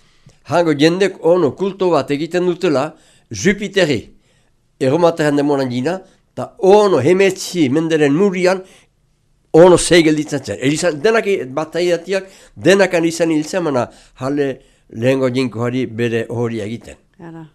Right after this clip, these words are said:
Speaker 2: eta ez lehengo usaiaek, eh, ono, hola.
Speaker 1: Sinestiak, sinestiak.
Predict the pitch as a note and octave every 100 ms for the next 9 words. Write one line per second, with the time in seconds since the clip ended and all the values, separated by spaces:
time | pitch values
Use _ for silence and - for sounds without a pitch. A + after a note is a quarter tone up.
0 | _ - F3 E3+ - F#3+ F3+ G#3 G3+ F#3+
1 | G#3+ G3+ G3 G3 A#3 - F3 E3+ D#3 D#3+
2 | D3+ G#2 - E3+ F#3 G#3 G3+ E3+ D#3 F3
3 | A#3+ B3 C4+ C4 D3+ - D#3 D#3 C3